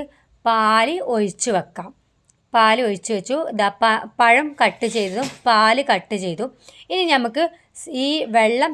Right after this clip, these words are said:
തിളപ്പിക്കാം. ആദ്യം തന്നെ നമുക്കൊരു പാത്രത്തിൽ വെള്ളം തിളക്കാൻ ഗ്യാസിൽ വെക്കാം. ഇത് വെള്ളം തിളയ്ക്കുമ്പോൾ ഈ ചൗഹരി നമുക്ക്, ഏ, എടുത്ത് വെച്ച ചൗഹരി ഇതിൽ വെച്ചിട്ട് തിളപ്പിക്കണം, നന്നായിട്ട് തിളപ്പിക്കണം ട്ടോ. അപ്പോൾ ഒന്ന്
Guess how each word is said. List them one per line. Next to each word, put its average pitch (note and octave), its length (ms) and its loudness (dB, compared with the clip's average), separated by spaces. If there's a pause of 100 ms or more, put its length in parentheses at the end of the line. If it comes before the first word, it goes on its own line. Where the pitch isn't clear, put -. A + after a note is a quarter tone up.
തിളപ്പിക്കാം. F#3+ 560 0 (200)
ആദ്യം C#4 280 -2
തന്നെ A#3+ 140 -4 (100)
നമുക്കൊരു G#3 400 -4 (400)
പാത്രത്തിൽ G#3 580 -2 (480)
വെള്ളം A#3+ 360 2 (100)
തിളക്കാൻ G#3+ 460 0 (220)
ഗ്യാസിൽ G3 460 -2
വെക്കാം. F3+ 320 -10 (440)
ഇത് D4 80 -4 (100)
വെള്ളം C4 320 4
തിളയ്ക്കുമ്പോൾ G#3 560 0 (160)
ഈ - 20 -4 (160)
ചൗഹരി A3 420 0 (120)
നമുക്ക്, F#3 280 -6 (460)
ഏ, G3 40 -4 (220)
എടുത്ത് A3 240 -6
വെച്ച A#3+ 140 -6 (100)
ചൗഹരി G3+ 380 -2
ഇതിൽ G#3 220 -2
വെച്ചിട്ട് A#3 260 -6 (100)
തിളപ്പിക്കണം, A3+ 580 0 (340)
നന്നായിട്ട് C#4 720 -2 (100)
തിളപ്പിക്കണം F#3+ 580 -2
ട്ടോ. F3 80 0 (260)
അപ്പോൾ B3+ 180 2
ഒന്ന് C#4 180 -4